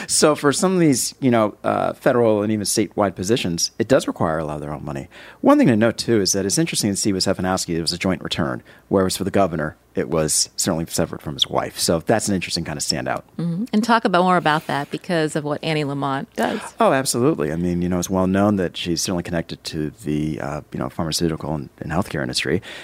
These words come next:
Speaker 1: And so there's a lot of investment there. And so she's been successful with that. No doubt.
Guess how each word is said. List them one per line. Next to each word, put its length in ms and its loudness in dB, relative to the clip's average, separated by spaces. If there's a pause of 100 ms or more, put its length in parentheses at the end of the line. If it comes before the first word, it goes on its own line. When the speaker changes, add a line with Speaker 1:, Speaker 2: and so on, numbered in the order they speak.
Speaker 1:
And 140 2
so 140 4
there's 160 2
a 40 -2
lot 140 2
of 60 -4
investment 380 0
there. 360 -8
And 100 -6
so 300 -2
she's 220 -4
been 100 2
successful 540 0
with 200 -10
that. 220 -4 (340)
No 120 2
doubt. 260 -2